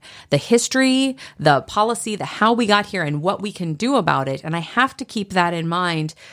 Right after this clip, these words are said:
But the nitty-gritty of, you know, the bus dropped my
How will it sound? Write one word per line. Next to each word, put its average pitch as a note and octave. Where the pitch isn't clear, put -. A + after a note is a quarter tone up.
But E3+
the F#3+
nitty-gritty G3+
of, D#3+
you E3
know, D3
the F3+
bus G#3
dropped F3+
my E3+